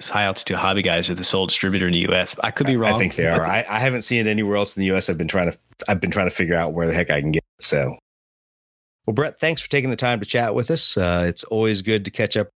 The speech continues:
Speaker 1: I can't wait till we get a chance to play some of this, uh,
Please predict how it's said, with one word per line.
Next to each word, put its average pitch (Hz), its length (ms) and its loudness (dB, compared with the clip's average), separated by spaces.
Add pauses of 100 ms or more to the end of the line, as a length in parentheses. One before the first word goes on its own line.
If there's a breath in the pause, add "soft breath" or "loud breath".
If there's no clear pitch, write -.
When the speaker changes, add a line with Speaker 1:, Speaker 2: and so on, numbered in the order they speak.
(300)
Speaker 1:
I 95 100 -2
can't 120 180 2
wait 127 180 0
till 123 140 2
we 120 100 2
get 120 140 2
a 113 60 0
chance 127 260 0
to 117 80 2
play 131 260 2
some 120 220 0
of 104 60 0
this, 101 240 0
uh, 101 180 2